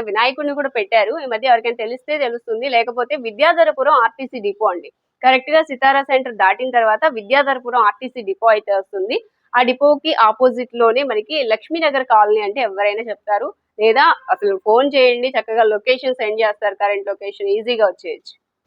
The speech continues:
లేదా ఫోన్ నెంబర్ ఇస్తాను కదా, మీకు లొకేషన్ అయినా సెండ్ చేస్తారు, వచ్చి తీసుకోవచ్చు. ఇప్పుడు వచ్చేసి మంచి పార్టీ వేర్ టాప్ అయితే చూస్తున్నామండి. ఇది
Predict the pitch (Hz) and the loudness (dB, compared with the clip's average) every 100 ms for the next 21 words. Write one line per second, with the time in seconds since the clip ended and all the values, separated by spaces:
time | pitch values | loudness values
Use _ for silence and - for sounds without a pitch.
0 | - 247 285 262 269 285 269 269 254 240 | 2 4 6 4 4 4 2 0 -2 0
1 | 233 330 349 240 214 220 233 240 226 233 | 0 0 0 -2 -2 -2 -2 -2 -4 -2
2 | 202 202 208 214 202 220 202 254 208 202 | -2 0 0 2 0 0 -4 -4 -6 -4
3 | 208 196 196 427 523 _ _ - 269 302 | -4 -4 -2 0 0 _ _ -6 -2 2
4 | 294 302 302 294 262 311 240 226 269 285 | 2 2 -2 2 0 0 0 0 0 -2
5 | 277 262 233 233 233 254 240 220 240 214 | -2 2 2 4 0 0 -2 -2 0 -2
6 | 214 277 | -2 -4